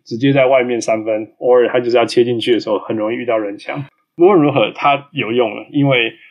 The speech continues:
说真的，Jason Tatum，你要守住他，今天你要说他状况不好，无论如何，他就是投十八进五球。OK，那光是你其他人不论表现怎么样，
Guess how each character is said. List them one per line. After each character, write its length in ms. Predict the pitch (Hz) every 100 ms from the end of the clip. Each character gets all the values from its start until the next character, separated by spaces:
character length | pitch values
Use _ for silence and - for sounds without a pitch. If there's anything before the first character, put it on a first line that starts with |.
| _
说 180 | - 180
真 180 | 180 175
的， 160 | 147 110
Jason 300 | 151 160 185
Tatum， 500 | 160 143 147 151 147 _ -
你 60 | 127
要 140 | 143
守 200 | 143 117
住 140 | 113 135
他， 180 | 120
今 140 | 117 156
天 300 | 151 156 156 -
你 100 | 135
要 140 | 147
说 180 | 147 147
他 60 |
状 120 | 143 139
况 180 | 135
不 80 | 135
好， 180 | 120 104
无 140 | 123 131
论 100 | 123
如 120 | 117
何， 240 | 113 - _ _
他 120 | 127
就 120 | 135
是 140 | 123 120
投 240 | - 107
十 260 | 107 - 110 110
八 260 | 120 113 113
进 280 | - 117
五 160 | 107 -
球。 300 | 113 131 123 _
OK， 320 | 180 135 120
那 120 | 156 147
光 240 | 175 202
是 300 | 208 190 -
你 120 | 147 131
其 160 | -
他 200 | 160 175
人 120 | 135
不 80 | 131
论 300 | 143 151 131 131
表 180 | 117 113
现 140 | 131
怎 100 | 110
么 80 | 117
样， 140 | 113